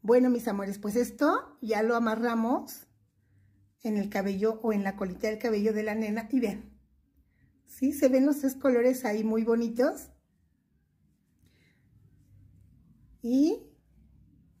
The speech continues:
para regalar quedarían muy bien. Imagínense regalarle esto a alguien as-, de su familia, alguna nena, alguna persona. Igual las personas grandes lo podemos usar en el cabello.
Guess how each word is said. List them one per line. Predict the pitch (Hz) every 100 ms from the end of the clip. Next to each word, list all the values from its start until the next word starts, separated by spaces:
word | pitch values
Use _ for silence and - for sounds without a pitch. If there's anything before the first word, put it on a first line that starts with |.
| _ _
para | 240 214
regalar | 214 220 214 226 240
quedarían | 285 240 214 220
muy | 220 220
bien. | 202 190 185 -
Imagínense | 247 247 233 269 285 294
regalarle | 294 254 214 208 214 226
esto | 214 208 -
a |
alguien | 226 220 226 226 247
as-, | 226 220 -
de | 240
su | 226
familia, | 254 247 233 247 220
alguna | 214 247
nena, | 233 220 220 233
alguna | 220 220 262
persona. | 262 247 240 247 - - -
Igual | 302 480
las | 587
personas | 302 247 254
grandes | 254 208 226
lo | 226
podemos | 220 190 220
usar | - 220
en | 202
el | 208
cabello. | 196 180 185 233 440